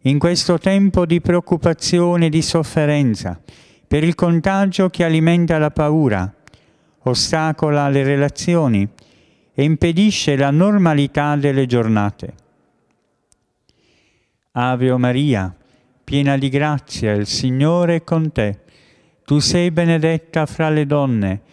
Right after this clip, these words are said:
benedetto è il frutto del tuo seno, Gesù. Santa Maria, Madre di Dio, prega per noi peccatori, adesso è nell'ora della nostra morte. Amen.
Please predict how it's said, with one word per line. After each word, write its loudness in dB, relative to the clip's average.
benedetto 0
è 2
il 2
frutto 0
del 0
tuo 0
seno, 2
Gesù. -2
Santa 0
Maria, 2
Madre 0
di -4
Dio, 0
prega 0
per 0
noi 2
peccatori, -2
adesso 0
è 2
nell'ora 2
della 0
nostra 0
morte. -2
Amen. -4